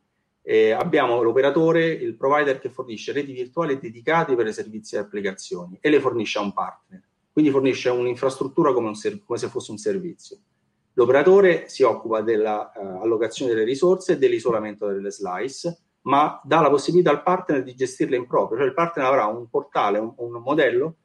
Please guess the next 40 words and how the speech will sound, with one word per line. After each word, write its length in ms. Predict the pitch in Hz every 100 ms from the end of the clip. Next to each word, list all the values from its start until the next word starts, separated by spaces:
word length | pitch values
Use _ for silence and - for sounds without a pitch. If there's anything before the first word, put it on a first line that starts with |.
| _
per 140 | 135
cui 120 | 160
potrà, 540 | 147 156 156 98 - _ _
eh, 140 | 113
richiedere 400 | 113 165 165 127
le 60 | 127
risorse, 560 | 147 143 110 - 139
gestire 560 | 135 120 - 190 147 113
le, 420 | 107 104 101 104
le, 360 | 107 123 120 135
le 120 | 156
slice 440 | 160 127 127 -
e 20 | 123
anche 460 | 120 - 127 - _ _
avere 420 | - 131 127 113 -
una, 300 | 113 107 107
una 160 | 120
visione 480 | 139 135 175 131 104
di 80 | 98
quella 200 | 101 101
che 120 | 101
è 40 | 101
la, 240 | 98 95 - _ _
le, 220 | 110 95
le 120 | 120
risorse 380 | 127 123 127 123
che 80 | 110
sono 180 | - 110
a 60 |
sua 160 | 107 104
disposizione. 840 | 101 - 101 101 - 92 87 - _ _ _
A 100 | -
sua 180 | - 175
volta 300 | 151 135 160
il 120 | 196
partner 400 | 196 127 - 180
può 100 | 165
servire, 520 | 143 151 143 127 110 -
può 140 | 127
servire, 840 | 120 135 139 131 107 98 95 98